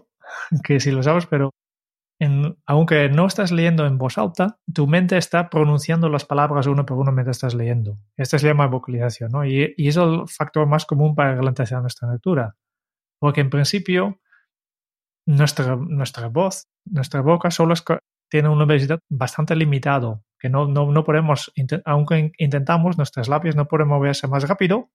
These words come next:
y hay un límite aquí. Y este límite física de, de tu boca se convierte directamente en un, un, un límite mental para tu mente si,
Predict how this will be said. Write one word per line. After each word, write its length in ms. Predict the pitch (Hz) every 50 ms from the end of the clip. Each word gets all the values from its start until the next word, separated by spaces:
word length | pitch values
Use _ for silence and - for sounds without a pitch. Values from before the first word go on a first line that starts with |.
| _ _
y 100 | - 160
hay 120 | 160 175 175
un 100 | 165 160
límite 320 | 170 170 170 160 143 151
aquí. 380 | 123 123 - 151 143 120 - _
Y 100 | - 160
este 180 | 151 165 - 190
límite 540 | 180 180 180 185 185 180 180 160 156 - - -
física 540 | - - 226 214 202 - 202 - 156 139
de, 200 | 131 127 135 127 120 - -
de 140 | - 143 135
tu 120 | - 143
boca 480 | 143 160 208 208 - 190 208 226 247 - _ _ _ _ _ _ _ _ _ _ _ _ _ _ _ _ _ _ _ -
se 120 | - 143
convierte 340 | - 156 139 151 151 - 165
directamente 440 | 156 143 143 147 147 147 151 151 165
en 120 | 151 143
un, 200 | 139 135 135 135 - - 226 -
un, 360 | 156 139 135 135 139 151 - -
un 160 | 156 143 139
límite 280 | 143 143 151 143 -
mental 380 | 139 131 131 123 117 135 139 143
para 200 | 143 151 135 127
tu 120 | 120 - 127
mente 300 | 123 139 143 143 160 160
si, 340 | - - 143 139 135 135